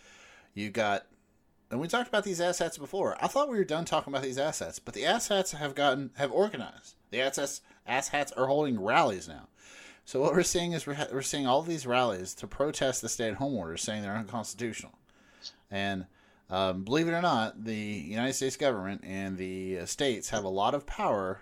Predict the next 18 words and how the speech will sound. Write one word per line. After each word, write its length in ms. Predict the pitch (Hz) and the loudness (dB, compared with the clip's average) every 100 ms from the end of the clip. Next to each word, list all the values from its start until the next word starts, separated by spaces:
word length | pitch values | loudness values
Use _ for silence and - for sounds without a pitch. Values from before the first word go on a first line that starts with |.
| - | -10
to 220 | - 107 | -4 -2
regulate 440 | 104 120 120 120 92 | 0 0 0 0 0
where 240 | 110 135 | 0 0
you 140 | 131 | 0
go 280 | 127 131 127 | 0 0 0
and 100 | 113 | -2
how, 320 | 117 117 113 - | -4 -4 -4 -4
how 140 | 120 117 | -2 -2
you 140 | 110 | -2
do 160 | 135 117 | -2 -2
it 100 | - | -2
during 260 | 104 107 | -4 -4
a 40 | 98 | -6
pandemic 580 | 120 104 104 127 104 104 104 | -4 -4 -2 -2 -4 -6 -6
under 200 | 101 98 | -4 -4
the 100 | 101 | -2
Commerce 400 | 156 143 104 - | 0 2 0 -4
Clause 400 | 73 73 80 | -8 -6 -8